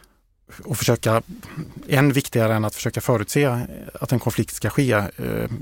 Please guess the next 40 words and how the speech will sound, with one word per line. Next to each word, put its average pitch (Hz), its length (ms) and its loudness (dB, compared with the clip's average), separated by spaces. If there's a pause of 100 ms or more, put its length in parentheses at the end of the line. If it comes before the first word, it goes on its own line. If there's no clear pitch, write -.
(180)
eller 113 280 0
att - 140 -4
en 123 60 0
kris - 340 0
är 110 40 0
på 113 100 -2
gång, 107 340 0 (140)
så 127 140 -2
är 107 60 2
det 98 60 -2
såklart - 340 0
att 104 180 -2
försöka - 340 -2
minska 117 320 2
sannolikheten 107 640 -2
att 104 80 -4
så 107 300 0 (680)
sker. 110 340 2 (600)
Eh, 110 360 2 (180)
men 120 160 0
om 143 140 6
så 123 140 2
ändå 120 180 2
skulle 131 220 2
ske, 117 200 0
då 117 120 2
är 113 80 4
det 113 60 2
viktigt 113 280 0
att 110 100 -2
man 107 280 2 (440)
snabbt - 400 2
förstår 117 320 0
vad 107 140 0
som 110 140 0
sker 147 280 2
här. 110 380 0
Eh, 120 60 -2
vilka 120 400 0
är 139 220 4